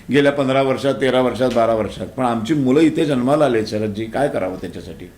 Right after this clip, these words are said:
तर त्यांना मी सांगितलं, हिंदुइझम पोचवा. मग त्याची सुरुवात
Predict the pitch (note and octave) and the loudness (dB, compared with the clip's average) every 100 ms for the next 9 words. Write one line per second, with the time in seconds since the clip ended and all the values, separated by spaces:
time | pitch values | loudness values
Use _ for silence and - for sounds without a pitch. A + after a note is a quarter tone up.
0 | - - - - - D3 B2 C3 F3+ F#3 | -20 -20 -20 -20 -8 0 2 4 2 0
1 | D#3+ E3 D#3 D3+ C3 C#3+ D#3+ D#3 E3 D3 | -2 -2 -2 2 2 2 2 0 -2 -6
2 | A#2+ A#2 G2+ - - - - - - E3 | -4 -6 -8 -12 -20 -20 -20 -10 -4 -2
3 | E3+ F3+ F3 D#3 | -2 -2 0 2